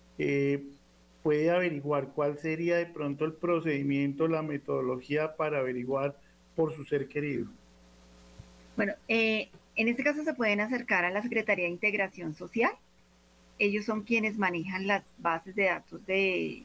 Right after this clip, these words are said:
Speaker 2: de las personas mayores. Entonces, allí podrían encontrar información.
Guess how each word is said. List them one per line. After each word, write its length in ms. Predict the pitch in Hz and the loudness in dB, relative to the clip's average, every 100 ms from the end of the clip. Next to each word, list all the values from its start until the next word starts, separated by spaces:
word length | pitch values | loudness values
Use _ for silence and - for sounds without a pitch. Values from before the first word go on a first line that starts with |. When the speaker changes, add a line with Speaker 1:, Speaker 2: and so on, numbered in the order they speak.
| - | -6
Speaker 2:
de 100 | 185 | -4
las 160 | 170 170 | -4 -4
personas 800 | 170 156 175 170 175 185 196 196 - | -8 -6 -4 -2 0 2 0 -4 -6
mayores. 600 | 240 220 220 226 208 269 - - - - - - - - - | -2 0 2 2 2 -2 -6 -20 -20 -20 -20 -20 -20 -20 -6
Entonces, 480 | 196 196 185 196 - | -2 0 -2 -4 -4
allí 240 | 214 202 240 | -2 -2 0
podrían 460 | 240 220 185 175 | 2 4 4 2
encontrar 480 | 190 214 202 175 160 | -2 -4 -4 -2 -2
información. 720 | 170 - 196 208 240 277 - | -2 -4 -2 -2 0 0 0